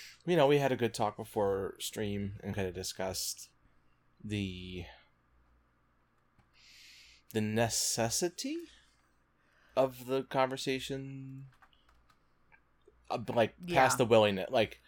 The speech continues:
Speaker 1: the willingness was
Speaker 2: Yeah.
Speaker 1: there, so now it's like, okay, now we have to talk about it, since that willingness
Speaker 2: Now we
Speaker 1: is
Speaker 2: gotta
Speaker 1: there.
Speaker 2: talk. Yeah, yeah. And I think also incredibly important as well.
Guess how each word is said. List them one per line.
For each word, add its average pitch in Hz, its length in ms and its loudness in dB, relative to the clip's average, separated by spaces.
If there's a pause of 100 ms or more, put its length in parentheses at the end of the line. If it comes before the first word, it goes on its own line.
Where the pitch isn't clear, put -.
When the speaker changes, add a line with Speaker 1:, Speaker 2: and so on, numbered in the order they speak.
(360)
Speaker 1:
the 123 100 2
willingness 135 420 6
was 120 120 2
Speaker 2:
Yeah. - 20 2
Speaker 1:
there, 98 400 2 (240)
so - 140 -2
now 101 400 4
it's 98 180 -4
like, 98 160 0
okay, 87 400 -4 (760)
now 98 140 2
we 95 80 0
have 92 120 -2
to - 80 -12
talk 82 200 -6
about 55 240 -10
it, - 100 -14 (120)
since 101 280 -4
that 95 200 2
willingness 92 340 -6
Speaker 2:
Now - 60 -6
we - 40 -4
Speaker 1:
is 87 60 -10
Speaker 2:
gotta 82 120 -8
Speaker 1:
there. 50 100 -12
Speaker 2:
talk. - 140 -20 (800)
Yeah, 165 200 -4 (400)
yeah. 151 200 -6 (140)
And 233 300 2 (320)
I 226 100 4
think 302 340 -2
also 247 600 0 (140)
incredibly 233 760 0
important 165 800 -6
as 160 240 -4
well. 151 480 0